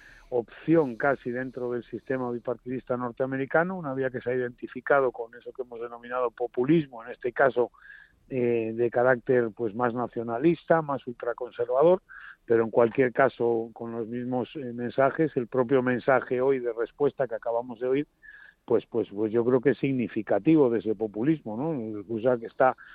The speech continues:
resulta que, que está siendo imputado por un delito y dice que el único delito que ha cometido ha sido defender la nación de quienes pretenden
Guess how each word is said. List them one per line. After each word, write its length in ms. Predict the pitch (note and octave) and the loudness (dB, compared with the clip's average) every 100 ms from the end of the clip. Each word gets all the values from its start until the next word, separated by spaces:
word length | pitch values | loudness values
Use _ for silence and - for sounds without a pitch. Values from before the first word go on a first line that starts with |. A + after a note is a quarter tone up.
| - _ - | -20 _ -4
resulta 460 | A#2 - B2+ C#3 | -2 0 4 4
que, 240 | B2 B2 - _ _ - | 4 4 2 _ _ -8
que 120 | B2 | -6
está 220 | - C3 B2+ | 0 2 2
siendo 480 | C3+ C3 B2+ C3 C#3 | 0 0 2 2 2
imputado 580 | C3 C3 B2+ D3+ C#3+ | -4 -2 2 6 6
por 160 | A#2 B2 | 2 -4
un 140 | C3+ | -2
delito 500 | C3+ C3+ C#3 D3 D#3 - | -2 -2 -2 0 0 0
y 120 | C3 | -12
dice 320 | B2 A2+ C#3 | -12 -8 -4
que 100 | C#3 | -2
el 120 | B2+ | -2
único 420 | C3+ C3+ - C3+ | -4 -6 -4 -2
delito 460 | B2+ C3 C3+ - C3+ | 0 -2 -2 -2 -2
que 120 | - | 0
ha 80 | C3 | -4
cometido 640 | C#3 C3+ C3+ C#3+ C#3 D#3 | -4 -8 -6 -4 0 -2
ha 60 | B2+ | -4
sido 260 | - C#3 B2+ | -4 -4 -2
defender 560 | A#2+ - - C3 B2+ - - _ _ | -4 -10 -2 2 2 -2 -20 _ _
la 140 | B2+ C3 | -4 0
nación 420 | B2+ - C3+ C#3 | 0 -2 -4 -2
de 140 | C3+ | -6
quienes 320 | A#2 A#2 A2 - | -6 -8 -8 -10
pretenden 720 | B2 G#2+ C3+ B2+ A2+ G2+ | -8 0 2 4 2 0